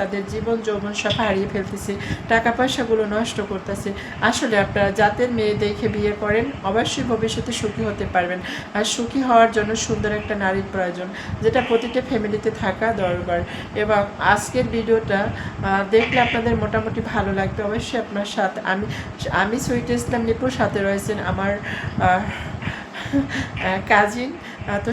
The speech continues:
সে হয়েছে শাশুড়ি। তো সবাইকে অসংখ্য, অসংখ্য ধন্যবাদ। আহ, তো সবাই লাস্ট পর্যন্ত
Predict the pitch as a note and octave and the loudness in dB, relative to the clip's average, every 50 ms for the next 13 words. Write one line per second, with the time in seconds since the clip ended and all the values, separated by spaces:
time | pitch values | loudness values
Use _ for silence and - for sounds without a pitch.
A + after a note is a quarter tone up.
0 | A#3 - D4 C4+ B3+ A#3+ A3+ - - C4 - - C4+ B3 - - B3 A#3+ C4 B3 | 0 2 0 2 4 2 2 2 0 -4 -2 0 0 0 0 -2 -2 -4 -4 -2
1 | - A3+ A3+ - - A3 G#3+ G#3 G#3 G3+ G#3+ F#3+ G#3+ A3+ A#3 - C4+ B3 B3 - | 0 0 0 0 0 -2 -2 -2 -2 -2 -4 -2 0 0 0 0 0 -2 -2 -2
2 | C4+ C4+ C4+ - C4+ B3 B3 - B3 A#3 B3 A#3+ A3+ G#3+ A3 G#3+ A3+ A3 - - | -4 -4 -4 -4 -4 -4 -4 -4 -6 -4 -4 -4 -4 -4 -6 -6 -4 -6 -6 -6
3 | - - - - - - - - G3 G3 F#3+ F#3+ F#3+ F#3+ - - - - - A3+ | -8 -10 -10 -10 -10 -10 -6 -2 0 0 2 2 0 0 -2 -4 -2 -2 -2 -2
4 | G#3 G#3+ G#3 G#3 G#3 - - - - G#3 G#3+ A#3 A#3 - - - A3+ G#3 G#3+ G#3 | 0 0 -2 -2 -4 -6 -8 -8 -4 -2 -2 -2 -2 -4 -4 -4 -4 -2 -2 -4
5 | G#3 | -2